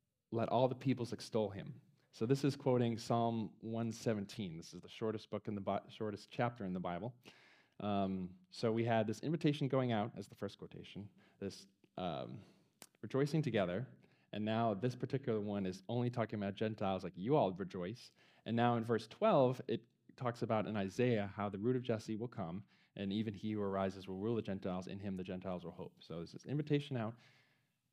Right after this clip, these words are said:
rejoicing together, rejoicing by yourself, and the Gentiles, the nations, depending on, um,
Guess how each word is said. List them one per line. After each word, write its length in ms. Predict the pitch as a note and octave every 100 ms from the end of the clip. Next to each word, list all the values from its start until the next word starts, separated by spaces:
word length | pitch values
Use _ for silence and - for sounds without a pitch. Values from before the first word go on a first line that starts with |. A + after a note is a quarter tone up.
| _ -
rejoicing 320 | A2+ A#2+ C#3
together, 300 | A#2+ A2 G#2
rejoicing 400 | F#2+ A2 A2+ A#2+
by 140 | A2+
yourself, 460 | A2 G#2+ G2+ F#2+ -
and 300 | G#2 G#2 G2 F2+ - _ _ _ _ -
the 120 | C3+
Gentiles, 520 | A#2 B2 A#2+ A2+ G#2
the 100 | G#2
nations, 760 | G#2 G#2+ A2 - G2 F#2 - - _ _ -
depending 540 | G#2 A#2+ G#2+ G2+ F#2+ G2 -
on, 360 | F#2+ F#2+ F#2 - - - _ _ _ -
um, 400 | F2+ E2 C#2